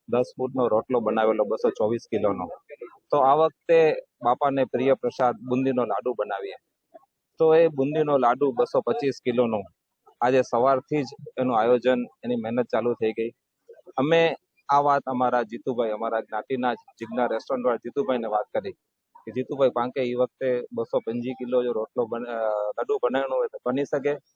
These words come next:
જીતુભાઈ કે, "શું કામ ન બને? બાપાના આશીર્વાદ હશે તો બધું બની જાય." <clears throat> તો આજે સવારે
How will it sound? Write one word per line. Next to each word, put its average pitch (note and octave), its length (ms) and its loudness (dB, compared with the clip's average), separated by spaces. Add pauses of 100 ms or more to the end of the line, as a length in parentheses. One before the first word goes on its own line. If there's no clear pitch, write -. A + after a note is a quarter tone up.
(400)
જીતુભાઈ B2 300 0
કે, B2+ 100 -2
"શું C#3 160 -6
કામ C#3 160 0
ન A2+ 100 -4
બને? G#2 260 -10
બાપાના B2 360 0
આશીર્વાદ C3 400 2
હશે C3+ 200 2
તો C3 120 -4
બધું C#3 240 2
બની A#2+ 200 -2
જાય." F#2+ 160 -8 (420)
<clears throat> D3+ 340 -4
તો C3+ 60 -2
આજે B2+ 280 2
સવારે C3 480 2